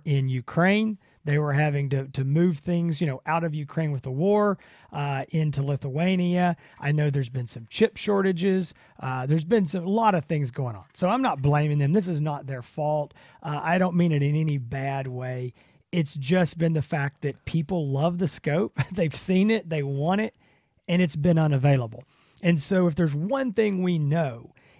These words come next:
in, in any type of sales and, and marketing is that people really, really want what they can't get. <laughs> I mean, it just, it, it is the way,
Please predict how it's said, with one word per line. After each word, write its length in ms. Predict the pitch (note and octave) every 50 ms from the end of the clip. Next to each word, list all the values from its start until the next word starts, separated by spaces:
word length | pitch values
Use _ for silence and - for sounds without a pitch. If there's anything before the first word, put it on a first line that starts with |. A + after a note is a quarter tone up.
| _ -
in, 460 | F#3+ E3 E3+ E3 E3 D#3 D3+ D3 D#3+ -
in 140 | E3 D3+
any 240 | D#3+ F#3+ A3+ A#3+ G3+
type 360 | C#3+ - D3+ C#3 C#3 C#3+ -
of 160 | B2+ A#2 G#2+ -
sales 680 | - - - D3+ C3+ D3 D3+ D3 C#3+ D3 D3 C#3+ B2
and, 120 | B2+ B2 B2
and 220 | C3+ C3 B2+ B2
marketing 560 | B2 C3+ D#3 D#3 C#3+ - B2+ A2 G#2+ A#2 B2+ - _ _ _ _ _ -
is 220 | F3 E3 C#3+ C3+
that 240 | D3+ D#3 D3 - _ _ _
people 400 | - A3+ A3 - F3+ C#3+ B2 B2 C3 D3+ F3+ B3 D#4 E4+
really, 360 | E4+ E4+ D#4+ D4 B3 A3 G3
really 380 | F3+ F3+ F#3 G3+ A#3+ A#3 G#3+ F#3
want 300 | E3+ E3+ D#3+ D#3+ D#3+ D3+
what 140 | E3 D3+ D3
they 100 | D#3+ C#3+
can't 340 | C3+ - D3+ D3 B2+ C3+ B2+
get. 280 | A#2 C3+ C#3+ - - - -
<laughs> 80 | -
I 100 | - B3+ - A#3
mean, 160 | C#4+ C4+ B3+
it 140 | C4+ C4+ A3
just, 320 | F#3+ G#3 B3 A3+ D#3+ - - - - - - -
it, 240 | - A3 A#3 G#3
it 160 | G#3 A3+ A#3+ A3
is 180 | G#3+ F#3 D#3+
the 120 | D3+ E3+ E3
way, 720 | D#3+ D#3+ F3 G3 G3 F#3+ F#3 F#3 F#3 F#3 F#3 F#3 F3 -